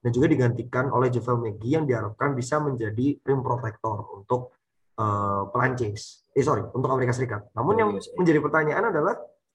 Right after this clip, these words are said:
Speaker 1: kenapa dia cuma main dua menit ketika dia match up melawan Rudy Gobert yang size-nya menurutku overwhelming banget gitu. Itu sebenarnya yang agak, agak, agak aku bingungkan dari coach Greg Popovich kan. Karena menurutku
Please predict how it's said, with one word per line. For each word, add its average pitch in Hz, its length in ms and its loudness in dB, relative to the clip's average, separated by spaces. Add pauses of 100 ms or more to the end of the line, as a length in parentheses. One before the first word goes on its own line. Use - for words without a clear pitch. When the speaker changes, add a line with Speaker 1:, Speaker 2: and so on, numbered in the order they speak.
(600)
Speaker 1:
kenapa 120 880 0 (240)
dia 131 320 2
cuma 180 240 6
main 165 240 2
dua 120 160 0
menit 110 400 -6
ketika - 320 -2
dia 139 400 2
match 127 240 -4
up 147 240 0
melawan 127 320 2
Rudy 123 160 0
Gobert 123 480 2
yang 127 160 -4
size-nya 127 480 -2
menurutku 151 320 2
overwhelming 107 480 0
banget 131 320 0
gitu. - 100 -20 (1120)
Itu 196 160 6
sebenarnya 160 480 4
yang - 0 -
agak, 127 320 2 (800)
agak, 120 320 2 (320)
agak 117 320 0
aku 127 160 2
bingungkan 127 480 2
dari 113 320 0
coach 123 320 -2
Greg 117 160 -4
Popovich 120 560 -2
kan. 95 160 -10
Karena 104 240 -2
menurutku 175 640 4